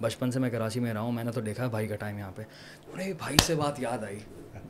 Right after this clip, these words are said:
ये तो बड़ी ज़बरदस्त चीज़ याद आ गई मुझे। हाँ यार, एक तो मुझे इतना डर लगे, literally मेरे अभी हाथ काँप रहे हैं, यकीन करें, वो टाइम सोच के।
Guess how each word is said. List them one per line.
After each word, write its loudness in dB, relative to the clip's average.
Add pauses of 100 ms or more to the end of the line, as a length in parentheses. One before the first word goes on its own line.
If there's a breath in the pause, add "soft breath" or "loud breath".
ये -2
तो 4
बड़ी 4
ज़बरदस्त 0
चीज़ -4
याद -8
आ -10
गई -10
मुझे। -10 (1080 loud breath)
हाँ 12 (420 loud breath)
यार, 6
एक 2
तो 10
मुझे 10
इतना 6
डर 10
लगे, 10
literally 12
मेरे 12
अभी 12
हाथ 12
काँप 2
रहे 2
हैं, 2
यकीन 0
करें, 6
वो 12
टाइम 10
सोच 8
के। -2